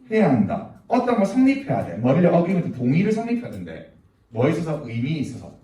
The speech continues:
예, 맞죠? Speakers, 어떤 말을 하려면 의미에 관한 동의는 있어야 되지. 내가 이 단어를 쓰는 건 이 단어 뜻이다 라는 동의는 있어야 되지. 그렇기 때문에 언어라는 건 얘들아, 뭐 할 수밖에 없을까? reasonable. 얘들아, 이거 형광펜.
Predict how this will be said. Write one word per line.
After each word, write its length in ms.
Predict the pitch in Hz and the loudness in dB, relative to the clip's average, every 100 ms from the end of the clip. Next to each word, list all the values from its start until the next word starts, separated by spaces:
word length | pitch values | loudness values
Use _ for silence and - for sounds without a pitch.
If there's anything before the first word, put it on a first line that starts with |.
| - | -2
예, 60 | 190 | 2
맞죠? 540 | 202 220 - - - - - - - _ | 4 2 -4 -8 -14 -20 -20 -20 -20 _
Speakers, 520 | - - 262 220 - | -14 -4 0 0 0
어떤 240 | 247 240 180 | 0 0 0
말을 280 | 120 170 180 | 0 0 -2
하려면 720 | 220 214 165 175 - - - - - _ - | -2 0 0 0 -2 -6 -14 -20 -20 _ -6
의미에 480 | 139 175 240 269 269 | 0 4 6 6 6
관한 260 | 220 175 | 2 0
동의는 420 | - 139 180 226 | -2 2 4 4
있어야 240 | 226 247 147 | 4 2 -2
되지. 300 | 110 - - | -6 -12 -8
내가 180 | 135 196 | 0 0
이 180 | 254 269 | 2 0
단어를 260 | 175 175 | 0 0
쓰는 220 | 180 196 | 0 -2
건 120 | 185 202 | -2 0
이 100 | 233 | 0
단어 240 | 175 156 | 0 -2
뜻이다 400 | 175 - 143 135 | -4 -2 -2 0
라는 180 | 151 147 | -2 -2
동의는 260 | 127 147 220 | 0 0 0
있어야 220 | 247 - | -2 -4
되지. 320 | - 98 - - _ _ _ _ | -8 -10 -16 -20 _ _ _ _
그렇기 340 | - 240 269 254 | -2 2 2 2
때문에 580 | 220 214 226 226 - - - - - | 0 2 2 2 0 -6 -16 -20 -4
언어라는 480 | 208 233 262 247 214 | 0 4 4 2 0
건 100 | 190 | -2
얘들아, 200 | 175 135 | -2 0
뭐 140 | 127 | 2
할 60 | 165 | 2
수밖에 260 | 202 220 | 0 -4
없을까? 640 | 214 202 170 165 170 - - _ - | -4 -6 0 0 0 -6 -20 _ -12
reasonable. 640 | 120 175 170 143 131 - | -6 -6 -4 -4 -6 -8
얘들아, 180 | 151 160 | -6 -4
이거 180 | 165 170 | -2 0
형광펜. 500 | 180 185 175 160 156 | 0 0 -4 -6 -8